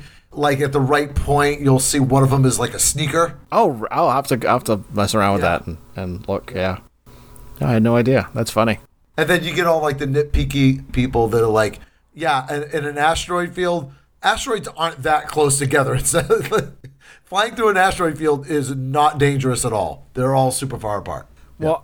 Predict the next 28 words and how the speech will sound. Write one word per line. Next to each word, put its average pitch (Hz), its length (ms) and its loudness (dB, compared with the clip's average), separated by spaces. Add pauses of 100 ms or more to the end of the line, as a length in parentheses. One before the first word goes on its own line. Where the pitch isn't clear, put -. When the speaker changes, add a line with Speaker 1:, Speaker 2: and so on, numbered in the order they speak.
(100)
Speaker 2:
Well, 185 180 -8
I 190 100 -2
think 247 260 -2
what 208 120 2
I 156 100 2
like 147 420 -4 (220)
so - 220 0
much 139 260 2
about 127 280 2
it 113 80 0
is 107 200 -2
that 110 280 2 (460)
it 135 160 -2
wasn't 170 320 0
until 123 400 -2
after 147 360 -2
that 135 280 0
film 156 240 -4
came 104 240 -4
out 90 300 -4
that 104 180 -8
that 110 240 0
sort 135 180 2
of 127 60 0
became 113 340 0
a 95 60 0
visual 113 520 0
trope - 440 0